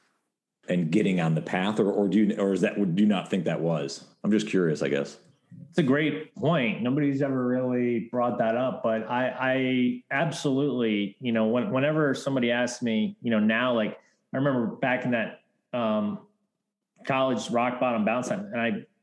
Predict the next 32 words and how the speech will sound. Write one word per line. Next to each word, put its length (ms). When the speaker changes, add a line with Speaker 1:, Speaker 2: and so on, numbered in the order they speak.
Speaker 2:
forgot 240
to 60
mention, 240
I 40
was 80
basically 320
suicidal. 760
And 100
I, 100
I 120
mean, 120
I 80
had 380
a 80
lot 280
of 200
serious 760
thoughts 280
of 140
committing 320
suicide 500
back 220
in 80
that, 200
that 140
period 240
I 60
was 100
mentioning 380
in 80
college. 600
Um, 500